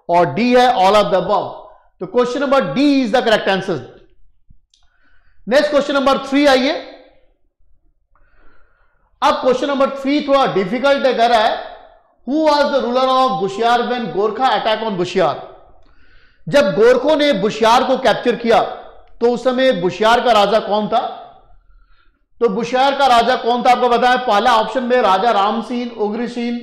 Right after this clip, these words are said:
राजा शमशेर सिंह, राजा मोहिंदर सिंह। Question number three।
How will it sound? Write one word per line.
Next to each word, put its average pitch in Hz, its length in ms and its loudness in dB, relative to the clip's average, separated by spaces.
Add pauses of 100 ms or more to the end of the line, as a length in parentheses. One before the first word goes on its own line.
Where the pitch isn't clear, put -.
(120)
राजा 185 360 0
शमशेर 226 520 -4
सिंह, 240 300 -6 (340)
राजा 214 360 0
मोहिंदर 214 420 -2
सिंह। 180 280 -8 (480)
Question 233 260 0
number 247 200 0
three। 277 280 0